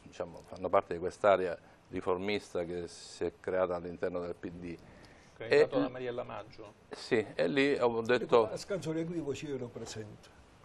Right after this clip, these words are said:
Speaker 1: Sì. E lì ho detto,
Speaker 2: Aspetta,
Speaker 1: eh,
Speaker 2: tu te le fai tutte, tu.
Speaker 1: e lì ho detto, ho detto, e, e, e appunto Lombardo dovrebbe ricordarsi, ho detto: "Perché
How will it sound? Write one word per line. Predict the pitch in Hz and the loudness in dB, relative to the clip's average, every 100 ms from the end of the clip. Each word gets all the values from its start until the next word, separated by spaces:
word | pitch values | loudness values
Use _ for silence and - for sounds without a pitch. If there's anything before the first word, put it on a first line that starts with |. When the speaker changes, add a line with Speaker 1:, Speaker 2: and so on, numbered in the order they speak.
| - - | -16 -10
Speaker 1:
Sì. | - - - - - - | -10 -12 -20 -20 -20 -2
E | - | 2
lì | 175 143 | 8 8
ho | |
detto, | 151 135 135 - 135 127 - | 10 8 8 6 6 6 6
Speaker 2:
Aspetta, | 123 117 113 | 8 10 10
Speaker 1:
eh, | |
Speaker 2:
tu | 113 | 8
te | 131 135 | 8 4
le | - | 4
fai | 147 | 0
tutte, | 127 123 - - | 2 0 0 -2
tu. | 127 170 202 | 0 0 -2
Speaker 1:
e | - 165 | 4 6
lì | 160 175 | 10 10
ho | |
detto, | 160 165 165 160 - - - - 127 - - | 10 6 8 8 8 2 -12 -12 -14 -14 -10
ho | - | -6
detto, | 110 127 135 - 113 104 | 2 6 6 8 8 8
e, | 113 | 6
e, | 110 107 107 113 - | 6 6 8 6 4
e | 107 - - | -2 -2 -6
appunto | - 98 92 95 92 | -4 -4 0 0 2
Lombardo | 95 95 101 101 90 | 2 4 6 4 4
dovrebbe | 90 92 92 | -2 -2 -2
ricordarsi, | 92 95 92 95 95 - 92 | -2 -4 -4 -6 -6 -6 -8
ho | - | 0
detto: | 110 104 107 101 - - - - - - - - - - | 0 2 2 0 -4 -20 -20 -20 -20 -20 -20 -20 -14 -4
"Perché | 95 - 143 123 | -4 4 10 10